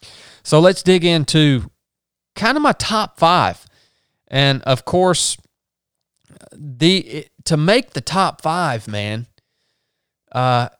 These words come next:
and, and of course, this could change. The top, I mean, I might read an, a book at some point that bumps out one of these top five here, uh, at some point.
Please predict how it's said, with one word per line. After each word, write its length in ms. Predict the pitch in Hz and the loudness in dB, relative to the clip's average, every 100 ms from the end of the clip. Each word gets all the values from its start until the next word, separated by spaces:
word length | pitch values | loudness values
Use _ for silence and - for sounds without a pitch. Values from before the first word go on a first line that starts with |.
| _ _ - | _ _ -2
and, 220 | 175 170 | 0 2
and 140 | 175 | 0
of 80 | 156 | 0
course, 240 | - 185 | 0 0
this 200 | 147 202 | 4 2
could 180 | - 156 | 2 0
change. 680 | - 208 190 95 143 - - _ _ _ | 0 2 2 0 -4 -8 -12 _ _ _
The 80 | 120 | -20
top, 400 | - 170 151 - | -8 -4 -4 -2
I 180 | 135 123 | -4 -2
mean, 180 | 151 143 | -2 -2
I 60 | |
might 300 | 143 170 170 - | 0 2 0 -2
read 540 | 131 175 170 139 120 - _ _ _ _ - | 0 2 2 0 -4 -12 _ _ _ _ 0
an, 220 | 135 151 - | 2 2 2
a 80 | 135 | 2
book 340 | 127 170 - | 6 4 4
at 100 | - | -4
some 300 | - 175 165 | 0 0 4
point 380 | - 135 143 - _ - | 2 4 0 -4 _ -16
that 400 | 127 131 123 120 | 0 2 2 2
bumps 360 | 147 170 - 160 | 2 2 0 0
out 360 | 170 156 - _ _ _ _ | 0 0 -4 _ _ _ _
one 220 | 127 139 | 0 2
of 80 | 131 | 2
these 180 | 120 110 | 0 -4
top 340 | - 110 - | 0 0 2
five 340 | 131 110 101 - | 2 2 0 -2
here, 300 | 113 90 - _ _ _ _ _ | -4 -6 -10 _ _ _ _ _
uh, 220 | 113 107 104 | -2 0 0
at 180 | 113 - | -2 -2
some 300 | - 120 110 | -2 -2 -2
point. 340 | 120 101 80 | -4 -6 -8